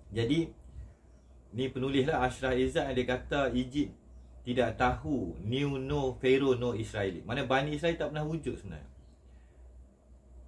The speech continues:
Bani Israel Yahudi mencipta bangsa mereka, mencipta wilayah mereka dan klaim yang dikatakan Palestin. Tetapi di dalam kajian mereka hendak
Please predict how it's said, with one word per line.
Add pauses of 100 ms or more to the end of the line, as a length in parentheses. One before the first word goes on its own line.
(100)
Bani
Israel
Yahudi
mencipta
bangsa
mereka,
mencipta
wilayah
mereka
dan
klaim (560)
yang
dikatakan
Palestin. (720)
Tetapi
di
dalam
kajian
mereka
hendak